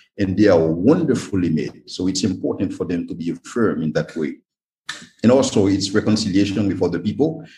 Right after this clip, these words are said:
And that's where we invest a lot on talking about the importance of social capital, the importance of working together, the importance of doing things at the community level,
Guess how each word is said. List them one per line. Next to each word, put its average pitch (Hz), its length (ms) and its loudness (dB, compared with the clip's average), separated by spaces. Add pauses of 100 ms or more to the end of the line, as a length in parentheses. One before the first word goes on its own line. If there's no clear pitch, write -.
(300)
And 107 160 2
that's 110 220 4
where 101 240 6
we 98 260 2
invest 87 420 0
a 85 40 -2
lot 95 360 2
on 95 240 -4
talking 92 320 2
about 82 320 2
the 82 120 -2
importance 90 680 0
of 78 100 -2
social 95 420 -6
capital, 80 600 -4 (360)
the 95 120 2
importance 95 600 4
of 82 160 4
working 92 440 0
together, 80 360 0
the 87 180 0
importance 95 580 0
of 78 220 0
doing 98 340 2
things - 360 -4
at 101 120 -6
the - 100 -6
community 92 500 2
level, 80 500 -2